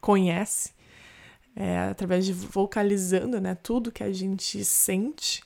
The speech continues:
é botando pra fora que a gente consegue se ouvir ou, ou ler, no, no caso, né, da escrita, que a gente consegue fazer essas autorreflexões. Entender o que faz sentido pra você e o que não faz, para realmente tomar as decisões mais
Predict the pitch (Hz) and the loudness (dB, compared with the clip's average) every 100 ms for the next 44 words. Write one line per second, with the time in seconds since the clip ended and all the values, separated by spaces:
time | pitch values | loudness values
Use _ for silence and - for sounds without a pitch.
0 | - 180 - 190 214 220 214 - 196 196 | -6 -4 -2 0 0 2 0 0 -2 -2
1 | - 202 190 - 202 202 - 196 208 208 | -2 -2 -4 -6 -6 -4 -2 -2 -2 -2
2 | - 208 202 185 165 196 208 175 170 170 | 0 2 2 0 -4 -2 0 0 0 -4
3 | - - - 185 190 185 202 254 196 190 | -14 -20 -2 4 4 6 6 6 4 2
4 | 196 202 190 - 185 196 175 180 175 185 | 2 -2 -4 -2 0 0 0 0 -2 -4
5 | - 202 196 269 262 _ _ _ _ _ | -4 -6 -6 -8 -12 _ _ _ _ _
6 | _ _ - - - 214 202 202 220 208 | _ _ -20 -20 -2 2 2 0 -2 -2
7 | 208 196 220 214 202 214 202 208 208 208 | -2 -2 -4 -4 -2 -2 -2 -2 -2 -2
8 | - 226 - 214 202 190 - - - - | -4 -4 -4 -2 -2 -2 -6 -12 -20 -20
9 | - - - _ 202 208 214 240 226 240 | -20 -20 -20 _ 2 4 6 6 4 2
10 | 269 302 269 302 - 277 - 294 - 262 | 0 -2 -4 -6 -2 -2 -2 -4 -2 -2
11 | 254 254 262 262 - 247 262 - 254 269 | -2 -2 0 -2 -2 -2 -4 -6 -6 -8
12 | - 220 214 254 - - 247 254 254 254 | -8 -8 -6 -8 -14 -4 -2 -2 0 0
13 | 269 240 247 285 - 262 220 226 226 233 | 0 -2 -4 -6 -4 -2 0 0 0 0
14 | - 220 214 220 220 214 208 214 214 | -2 0 0 0 0 0 2 0 -2